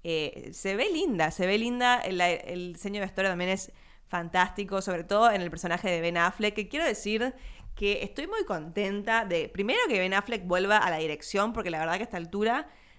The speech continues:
ya demostró que es un excelente director y tiene una filmografía muy buena. Hay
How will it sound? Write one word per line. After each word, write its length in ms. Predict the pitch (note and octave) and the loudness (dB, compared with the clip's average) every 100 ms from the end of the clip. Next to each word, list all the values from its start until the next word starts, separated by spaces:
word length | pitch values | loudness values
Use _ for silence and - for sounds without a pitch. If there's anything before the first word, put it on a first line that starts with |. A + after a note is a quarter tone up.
| - | -2
ya 140 | G3+ | 2
demostró 420 | A#3+ G#3+ - G3+ A3 | 4 2 0 0 2
que 220 | G3+ G3+ | 4 2
es 260 | - - - - | 0 -10 -14 -6
un 160 | A3+ | -4
excelente 420 | D4+ B3+ G#3 A#3+ A3+ | -4 0 0 2 2
director 460 | F3 D#3+ F3 G3+ | 2 0 0 0
y 100 | G3 | -2
tiene 380 | F3 G3 A3 A3 | -2 0 0 -2
una 160 | A#3 D4+ | -4 -6
filmografía 600 | A#3 F#3 C#3+ - G#3 G3+ | -4 -4 -4 0 0 0
muy 340 | F#3+ G3+ D4+ | -4 -4 -4
buena. 500 | A#3+ F3 A3 A#3 E4+ - - - - - - | -4 -4 0 2 2 -2 -20 -20 -20 -20 -4
Hay 160 | - | 2